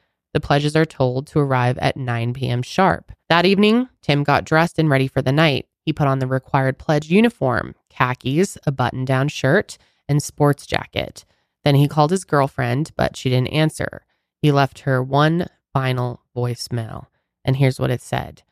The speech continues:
"I really feel terrible that I didn't get to talk to you today. I don't know how long I'll be here. I'll be getting pretty fucked up by them. I'll call you when I'm on my way back.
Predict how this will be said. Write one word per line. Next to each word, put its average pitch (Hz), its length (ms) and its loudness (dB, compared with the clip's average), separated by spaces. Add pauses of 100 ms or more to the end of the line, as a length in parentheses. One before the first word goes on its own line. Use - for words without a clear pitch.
(280)
"I 147 80 -4
really 180 300 4
feel 185 260 2
terrible 139 460 -2
that 139 160 0
I 139 60 0
didn't 135 240 -2
get 139 120 -6
to 135 80 -14
talk 135 300 -4
to 135 80 -6
you 123 80 -4
today. 120 480 -6 (200)
I 147 100 4
don't 208 160 4
know 214 120 4
how 180 160 2
long 151 260 2
I'll 139 120 -2
be 143 200 2
here. 135 440 -8 (420)
I'll 147 120 2
be 165 80 2
getting 170 300 2
pretty 214 360 -2
fucked - 400 -2
up - 380 -6 (120)
by 135 140 -8
them. 82 420 -12 (600)
I'll 151 140 2
call 165 220 2
you 170 180 4
when 160 100 2
I'm 151 160 2
on 143 100 0
my 139 140 0
way 135 120 0
back. 135 440 -2